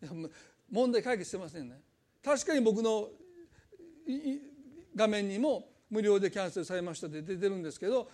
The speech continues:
でもクレジットカードの会社からは「十万円払ってください」って、月曜日が支払いなんですね。ちょっと今ドキドキしてるんですけど、明日ですから。そしてもうちょ-、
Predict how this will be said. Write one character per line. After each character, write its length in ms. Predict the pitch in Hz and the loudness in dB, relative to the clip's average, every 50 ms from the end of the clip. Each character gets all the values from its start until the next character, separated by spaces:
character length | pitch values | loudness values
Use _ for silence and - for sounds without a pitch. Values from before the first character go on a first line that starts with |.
| - - - | -20 -6 -2
で 80 | 320 | 0
も 340 | 339 302 240 180 - - - _ | 2 4 2 2 0 -4 -12 _
ク 80 | - 302 | 0 2
レ 80 | 285 | 2
ジ 60 | 269 | 4
ッ 20 | - | 2
ト 80 | 269 | 4
カ 100 | 254 269 | 6 8
ー 40 | 254 | 6
ド 100 | 214 214 | 6 4
の 60 | 196 | 0
会 180 | - 175 190 175 | 0 -2 -2 -2
社 100 | 208 202 | -2 -4
か 140 | 127 147 180 | -4 -4 -4
ら 80 | 220 | -2
は 80 | 226 185 | -2 -2
「十 200 | 147 196 202 208 | 0 0 0 0
万 120 | 208 202 196 | 2 0 0
円 80 | 165 | 0
払 140 | 170 190 185 | 0 -2 -2
っ 20 | 165 | 0
て 100 | 190 165 | -2 -4
く 20 | |
だ 80 | 165 151 | -4 -4
さ 100 | 165 156 | -4 -6
い」 40 | |
っ 40 | 147 | -6
て、 60 | 139 - - - _ - | -6 -12 -20 -18 _ 0
月 240 | 165 285 269 - 415 | 2 2 4 6 4
曜 60 | 285 | 4
日 60 | 233 | 4
が 80 | 196 147 | 2 0
支 80 | 190 | 0
払 140 | 185 185 185 | -2 -2 -2
い 40 | 175 | -2
な 80 | 165 | -4
ん 40 | 143 | -6
で 60 | 123 | -8
す 20 | 127 | -10
ね。 180 | 156 220 269 - _ _ _ _ _ - | -10 -12 -12 -14 _ _ _ _ _ -6
ち 80 | - | -4
ょ 20 | 330 | -2
っ 40 | 208 | -2
と 40 | |
今 100 | 190 190 | -2 2
ド 120 | 175 214 226 | 4 4 4
キ 80 | 214 | 4
ド 80 | 180 165 | 2 0
キ 60 | 151 | -2
し 40 | - | -4
て 80 | - 160 | -6 -6
る 60 | 147 | -6
ん 20 | |
で 60 | 135 | -8
す 80 | - - | -12 -14
け 80 | - 127 | -16 -16
ど、 80 | 120 - _ _ _ _ | -16 -18 _ _ _ _
明 100 | 160 156 | -6 -4
日 80 | 180 - | -2 -2
で 140 | - 170 | -4 -4
す 100 | 139 - | -4 -6
か 80 | - 156 | -8 -10
ら。 120 | 110 107 - _ _ _ _ _ _ _ _ _ _ _ _ _ _ _ _ _ _ _ _ _ _ - | -10 -10 -16 _ _ _ _ _ _ _ _ _ _ _ _ _ _ _ _ _ _ _ _ _ _ -4
そ 80 | 269 | -2
し 60 | 226 | 2
て 60 | 269 277 | 4 2
も 80 | 254 | 2
う 40 | 208 | 2
ち 60 | |
ょ-、 40 | - | 0